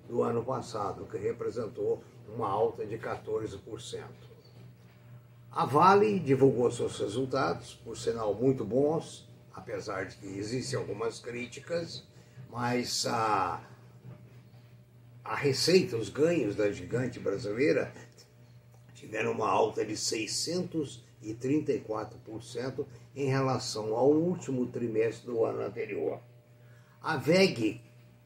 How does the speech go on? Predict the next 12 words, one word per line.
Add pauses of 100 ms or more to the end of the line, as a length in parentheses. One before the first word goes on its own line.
(380)
concluiu (200)
mais
uma
aquisição, (460)
a
Baltô
Produtos
Elétricos, (340)
Baltô (160)
Produtos
Elétricos
Limitada,